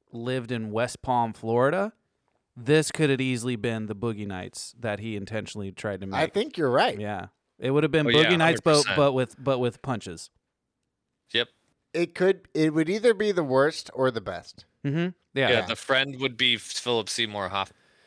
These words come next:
Speaker 2: Yeah, and I'd
Speaker 3: Yes.
Speaker 2: be, I'd be
Speaker 3: Yeah.
Speaker 2: willing to take that chance.
Speaker 1: Yeah, I, I'm, I'm ready for that ride.
Speaker 2: I think
Speaker 1: Come
Speaker 2: it
Speaker 1: on,
Speaker 2: could be
Speaker 1: Paul.
Speaker 2: good. It could
Speaker 1: Come
Speaker 2: be
Speaker 1: on,
Speaker 2: good.
Speaker 1: Paul.
Speaker 2: Him, him venturing into some action. He doesn't really do action,
Speaker 1: Right.
Speaker 2: or at least, like,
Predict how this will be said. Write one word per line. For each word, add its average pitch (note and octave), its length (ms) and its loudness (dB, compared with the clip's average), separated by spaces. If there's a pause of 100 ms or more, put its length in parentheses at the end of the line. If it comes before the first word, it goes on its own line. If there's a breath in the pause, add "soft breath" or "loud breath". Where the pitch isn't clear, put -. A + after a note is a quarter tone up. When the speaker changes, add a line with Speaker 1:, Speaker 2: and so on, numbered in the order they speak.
(200)
Speaker 2:
Yeah, A2 260 -4
and A2+ 100 -4
I'd G3 160 2
Speaker 3:
Yes. A3 120 0
Speaker 2:
be, F#3 80 0 (100)
I'd D#3+ 180 4
be A3+ 60 -6
Speaker 3:
Yeah. G3 80 2
Speaker 2:
willing D3+ 200 4
to C3 100 -6
take C3+ 220 -4
that G2+ 180 -4
chance. F#2+ 360 -12 (220)
Speaker 1:
Yeah, F3 200 0 (100)
I, C3+ 160 0 (120)
I'm, D3+ 300 0
I'm D3+ 320 -2
ready A#2+ 160 0
for G2+ 140 -10
that F#2 180 -4
ride. G2 320 -4 (240)
Speaker 2:
I C3 80 -4
think G3 140 4
Speaker 1:
Come F#3 80 0
Speaker 2:
it F#3+ 60 4
Speaker 1:
on, E3 40 4
Speaker 2:
could C3+ 60 -4
be - 20 -2
Speaker 1:
Paul. A#2+ 160 4
Speaker 2:
good. C3 120 -8
It C3+ 80 -6 (760)
could F3+ 120 0
Speaker 1:
Come - 0 -
Speaker 2:
be E3 40 0
Speaker 1:
on, F3 60 -2
Speaker 2:
good. A3 80 0
Speaker 1:
Paul. D#3 180 0 (140)
Speaker 2:
Him, C4+ 420 6
him B3+ 220 2
venturing G#3+ 440 4
into A#3+ 180 2
some E3 200 -2
action. E3 600 2 (140)
He G3+ 100 -4
doesn't A3 340 -2
really F#3+ 280 4
do C#3+ 320 2
action, C3 640 -4
Speaker 1:
Right. G#2+ 360 -6
Speaker 2:
or C#3+ 320 -4
at C#3+ 160 -4
least, F3 240 -2
like, C3 300 -2